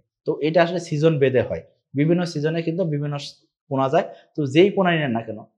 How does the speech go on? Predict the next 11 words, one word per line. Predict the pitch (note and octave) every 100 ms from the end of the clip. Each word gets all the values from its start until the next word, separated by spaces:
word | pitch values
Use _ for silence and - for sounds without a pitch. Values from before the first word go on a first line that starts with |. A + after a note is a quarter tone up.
| _
আমাদের | C3 D3+ E3+ F3
কাছ | F3+
থেকে | F3 E3+
ছয় | - D#3+
হাজার | E3 F3
লাইনে | F3 F3+
পোনা | E3+ D#3
যদি | D#3 D3
নেন, | C#3+ A3 - _
সেই | - D#3+ D#3
মাছ | E3